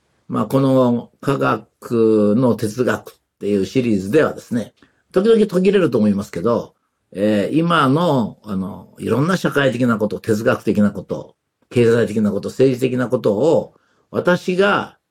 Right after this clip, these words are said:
本当に騙さずに、科学がわからない人に騙さずに話していこうと思います。私が正直に何は分かってます。これは分かっておりません。ってことを含めて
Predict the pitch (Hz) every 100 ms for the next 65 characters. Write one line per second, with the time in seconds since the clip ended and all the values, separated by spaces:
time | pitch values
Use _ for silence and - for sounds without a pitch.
0 | _ 180 220 208 240 247 202 - 110 120
1 | 196 214 220 196 131 104 151 - - _
2 | _ _ - 170 170 147 127 120 127 165
3 | 165 139 123 - - _ - 127 117 139
4 | 120 - 123 196 240 254 262 214 208 262
5 | - _ _ _ _ - 123 139 - 104
6 | 107 104 95 90 - - _ _ _ _
7 | - 104 135 156 139 160 190 208 196 220
8 | 160 - _ 139 175 160 190 208 113 104
9 | 110 107 - 87 92 - _ - 110 165
10 | 185 120 107 110 104 87 92 95 92 104
11 | - _ _ _ 101 98 - - 175 107
12 | 202 185 -